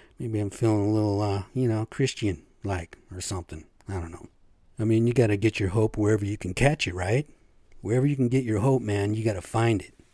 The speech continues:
So I'm working in Seattle, and I'm,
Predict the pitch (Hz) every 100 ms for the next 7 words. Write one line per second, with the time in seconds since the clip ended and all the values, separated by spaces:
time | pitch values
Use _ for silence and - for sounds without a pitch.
0 | _ - _ _ _ _ _ _ _ -
1 | 113 127 139 123 117 - 120 120 123 113
2 | 101 98 98